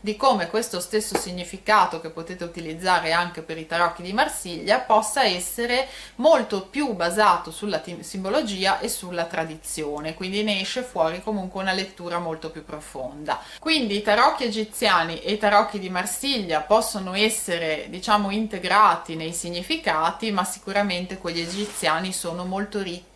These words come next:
di una tradizione molto, molto antica. Restano comunque dei tarocchi molto belli dal punto di vista delle figure, perché, eh, comunque riprendono proprio la storia e la tradizione dell'antico Egitto, quindi questi disegni così,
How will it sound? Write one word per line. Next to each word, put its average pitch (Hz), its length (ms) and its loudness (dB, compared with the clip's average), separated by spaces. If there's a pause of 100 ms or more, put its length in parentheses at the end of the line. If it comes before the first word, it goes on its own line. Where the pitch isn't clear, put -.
(460)
di 196 140 -2
una 202 160 2
tradizione 185 640 -4
molto, 214 560 -2
molto 175 320 -6
antica. 165 580 -4 (120)
Restano 220 600 2
comunque 220 440 -2
dei 170 160 -2
tarocchi 202 480 4
molto 202 420 0
belli 175 400 2
dal 147 160 -6
punto 196 280 -6
di 180 100 -8
vista 208 300 -4
delle 180 280 -2
figure, 185 800 -2 (380)
perché, 233 640 2
eh, 196 320 0
comunque 220 500 -2
riprendono 202 760 -2
proprio 196 460 -2
la 180 180 -2
storia 180 520 0
e 180 40 0
la 165 100 0
tradizione 180 800 -4
dell'antico 170 560 -4
Egitto, 185 560 -4
quindi 175 400 -6
questi 190 420 -6
disegni 170 720 -2
così, 170 500 -4